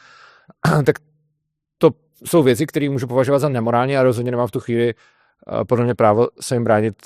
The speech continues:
fyzickou silou. Takže já tomu tak jako říkám, proti meči mečem, proti slovu slovem, takže ten nap je pro mě ta dělící linie mezi tím, kdy se můžu bránit fyzickou silou. Ne, že bych, ne, že by to vždycky bylo nutný, protože podle mě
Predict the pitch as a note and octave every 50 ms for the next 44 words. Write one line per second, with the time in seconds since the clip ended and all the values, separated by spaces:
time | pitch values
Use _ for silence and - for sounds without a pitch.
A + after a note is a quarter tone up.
0 | - - - _ _ - - B2 A2 - - A2+ F#2 - - G2 - - - _
1 | _ _ _ _ _ _ _ _ - B2+ G2+ F#2 G2 A#2 G#2 G#2 G#2 G#2 G2+ G2+
2 | G2+ - _ _ _ _ _ _ _ _ _ _ - A#2 A2 A#2+ A#2+ B2 A2 A#2
3 | G#2 A#2+ A2+ A2+ - A#2+ A2+ A#2 A2+ - - _ _ _ _ _ _ B1 C#2 D2
4 | _ _ _ - G#2+ G#2+ A2 B2+ A#2 A#2 - - B2 A2 A2 G#2 - B2+ A#2+ B2
5 | G#2+ A2 G2+ A2 G2+ - A#2 G#2+ A2+ G2+ - A#2+ A2 G#2 G2 G2 G2+ F2+ A2 F#2+
6 | A2 A2 A2 A2 F#2+ B2 A2+ G2+ - _ _ - A2+ G#2+ G#2+ A2 G#2+ G#2+ - _
7 | _ _ _ _ _ - B2+ G#2+ B2 A2+ A#2+ - A#2+ G#2+ A2 G#2+ A2 A2 A2 G2+
8 | G#2 - - G#2 A2 A2 G#2+ _ _ A2 G#2+ F#2+ A2 G#2+ G2 - A#2+ G#2+ G#2+ G#2+
9 | A2 G2+ A2 A#2 G2 A2 A2 G2 F#2+ G2+ G#2 F#2 - - F#2+ F2 - - A2 G#2
10 | - F#2 D#2+ D#2+ F2 C3 D3+ B2 D3+ D3+ D3+ - - _ _ _ _ _ - -
11 | E3+ - B2 D#3 C#3+ C3+ D#3 D3 B2 C3+ - - C#3 C#3+ D3 C#3+ D3 C#3 - A#2+
12 | A2+ B2+ - - _ _ _ _ _ _ _ _ - A#2+ A2+ A2+ B2 A2 _ _
13 | _ - B2 A#2 A2+ A#2+ A#2+ A#2